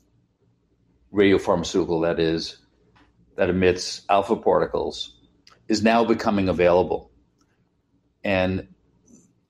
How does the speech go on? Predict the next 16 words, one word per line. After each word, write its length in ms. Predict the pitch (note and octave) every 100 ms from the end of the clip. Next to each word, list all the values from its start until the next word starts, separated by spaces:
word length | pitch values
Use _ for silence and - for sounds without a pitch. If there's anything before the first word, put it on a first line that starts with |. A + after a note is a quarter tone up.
| _
the 720 | G#2+ G2 F#2+ F#2 F#2 F2+ - A2
radioisotope 840 | A#2 C#3+ B2 A2+ B2+ - A#2 G#2
itself 480 | - - A2 G2 - -
is 300 | F#2+ F2+ -
a 60 | G2+
thousand 720 | - G#2+ G#2+ B2 A2+ A2+ G#2
times 440 | G#2 G2+ G2 F#2 F#2
more 160 | F#2
powerful 600 | - F2+ F#2 F2+ D#2+ E2
than 160 | F2+ E2+
a 40 |
beta 300 | D#2 G2 F2
particle, 560 | - F#2 E2 E2 - E2
which 260 | E2+ -
has 200 | F2+ E2
been 420 | - E2 E2 D#2+